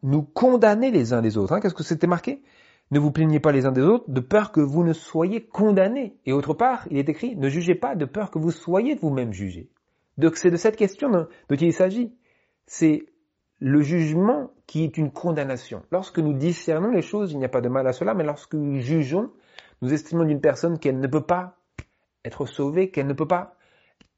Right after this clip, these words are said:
revenir, qu'elle ne peut pas s'améliorer, et que nous l'enfonçons plus en bas, nous parlons en mal de son caractère, nous estimons que ce caractère de cette personne, elle est définie par cela.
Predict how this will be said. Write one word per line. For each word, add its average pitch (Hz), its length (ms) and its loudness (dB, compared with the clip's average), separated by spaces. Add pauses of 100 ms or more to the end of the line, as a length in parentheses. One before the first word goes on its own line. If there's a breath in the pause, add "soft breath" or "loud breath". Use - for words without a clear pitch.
revenir, 165 760 0
qu'elle 147 120 -4
ne 151 60 -2
peut 156 100 0
pas 202 220 -2 (100)
s'améliorer, 160 800 -2 (220 soft breath)
et 127 120 -4
que 151 100 0
nous 147 180 2
l'enfonçons 175 760 2
plus 202 420 2
en 165 100 4
bas, 185 200 2
nous 139 160 -2
parlons 160 500 0
en 147 120 0
mal 190 480 -2
de 147 100 -6
son 147 180 -10
caractère, 151 800 -6 (340 soft breath)
nous 147 340 0
estimons 190 500 0
que 156 280 0 (140 loud breath)
ce - 200 -2
caractère 165 440 -2
de 156 60 0
cette 151 160 -6
personne, 190 380 -2 (140)
elle 143 160 0
est 139 80 0
définie 147 480 -2
par 113 220 -10
cela. 104 280 -14